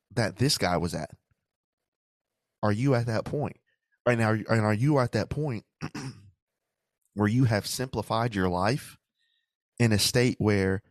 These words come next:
it might not be the gym for you, but it might be the only two things that I know are consistent for me is even though this, this job is, is taking everything out of me, I know it's not gonna leave unless I mess it up, which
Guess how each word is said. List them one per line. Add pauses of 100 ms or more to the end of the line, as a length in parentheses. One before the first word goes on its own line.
(300)
it
might
not
be
the
gym
for
you, (240)
but
it
might
be (380)
the
only
two
things
that
I
know
are
consistent
for
me (680)
is (380)
even
though
this,
this
job
is, (120)
is
taking
everything
out
of
me, (600)
I
know
it's
not
gonna
leave
unless
I
mess
it
up, (240)
which